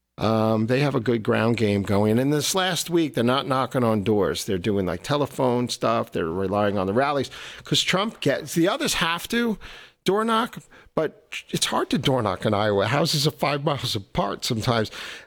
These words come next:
Uh, but just in closing, that, um, you know, the, um, Trump campaign gets two to three times the amount of people at every event than the others get. So, you know,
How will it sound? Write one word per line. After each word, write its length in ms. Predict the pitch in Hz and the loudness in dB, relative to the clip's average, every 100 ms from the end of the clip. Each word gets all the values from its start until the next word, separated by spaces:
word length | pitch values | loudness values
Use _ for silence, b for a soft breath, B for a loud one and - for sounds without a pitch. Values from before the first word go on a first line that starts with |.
| - | -4
Uh, 140 | 147 143 | -2 0
but 380 | 143 135 - | -2 -4 -6
just 280 | 147 160 - | -2 -2 0
in 120 | 143 | 0
closing, 640 | 123 190 170 147 123 123 127 | 2 0 2 0 -2 -2 -2
that, 380 | 127 131 - - - | 0 0 -4 -6 -2
um, 500 | 120 117 117 107 - - - - | 0 2 2 0 -2 -14 -14 -2
you 100 | 151 | 0
know, 300 | 135 113 - - | 2 0 -4 -8
the, 480 | 143 127 123 117 107 107 | -2 2 4 2 2 0
um, 460 | 113 107 101 98 - B _ _ _ - 127 - _ _ _ _ _ - B B | 2 2 2 0 -4 B _ _ _ -6 -6 -6 _ _ _ _ _ -14 B B
Trump 220 | - 156 160 | -2 -2 0
campaign 560 | 156 123 - 127 127 | 0 2 0 0 -2
gets 520 | 123 135 135 - - - _ _ - | 0 -2 0 -2 -2 -8 _ _ -4
two 240 | - 185 | 0 0
to 100 | 170 | 0
three 240 | - 185 | -2 -2
times 540 | 180 - 160 180 143 - | -2 -2 -2 -2 -2 -4
the 100 | 143 - _ - - | -8 -16 _ -14 -2
amount 320 | 151 170 156 | 0 0 -2
of 80 | 135 | -2
people 380 | 156 233 117 95 | -2 -2 0 0
at 140 | 104 - | 0 -2
every 300 | 147 151 110 | 0 2 2
event 460 | 110 165 190 - | 2 0 -2 -4
than 140 | 110 113 | -2 0
the 120 | 107 | 0
others 260 | 95 92 | 0 -4
get. 320 | - 69 - - | -6 -8 -8 -6
So, 360 | - 110 107 139 123 B _ _ _ _ _ _ _ - | -2 0 -2 -4 -14 B _ _ _ _ _ _ _ -8
you 120 | 143 | -4
know, 240 | 135 101 | -2 -4